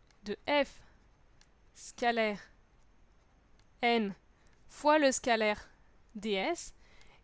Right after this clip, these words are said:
et donc c'est égal à l'intégrale de surface de cette somme-là. Alors au lieu de réécrire tout ça, ce que je vais faire, c'est que je vais copier ça. Et je vais le coller, ça m'évite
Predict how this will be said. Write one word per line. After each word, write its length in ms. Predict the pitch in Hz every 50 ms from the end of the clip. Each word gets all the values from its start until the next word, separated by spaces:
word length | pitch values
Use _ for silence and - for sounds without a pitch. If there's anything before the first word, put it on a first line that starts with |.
| - - - -
et 120 | - 311
donc 360 | 247 233 233 285 339 - - - - - - - -
c'est 280 | - - 302 320 330 -
égal 380 | 247 214 190 196 202 262 294 - - -
à 100 | - 226
l'intégrale 680 | 214 240 285 330 311 320 277 214 226 240 240 233 220 196
de 120 | 196 269 320
surface 760 | 302 - - 240 - - - 208 220 285 311 - - - - - - - - - -
de 180 | 277 311 285 - -
cette 280 | - - 294 294 -
somme-là. 440 | - - 285 269 240 214 190 180 180
Alors 200 | 170 - 175 190
au 60 | 208
lieu 160 | 214 233 254
de 80 | 247 240
réécrire 340 | - 220 208 - - 220 -
tout 160 | - - 226
ça, 300 | - - 277 269 294 311 302
ce 100 | - -
que 120 | - 233
je 100 | 202 214
vais 60 | 220
faire, 220 | - - 240 226 -
c'est 140 | - - 220
que 120 | - - - - - - - - - - - - - _ - _ -
je 100 | - 196
vais 100 | 208 220
copier 380 | - - 294 302 - - 254 220
ça. 320 | - - - 240 262 320 381 392 - - - - - _ _ _ _ - - - - - - - - - - - - _ - _ - - _ _ - _ _ _ _ _ _ _ _ - - _ - - - _ - _ _ - - - - _ - - _ _ _ _ _ - - - - _ - - - - - _ _ - _ _ - - _ _ - _ - - - - - _ _ _ -
Et 100 | 262 254
je 80 | 220 220
vais 80 | 220
le 80 | 208 190
coller, 380 | - - 208 214 254 294 320
ça 200 | 311 - - 254
m'évite 500 | 233 220 220 214 220 240 233 - - -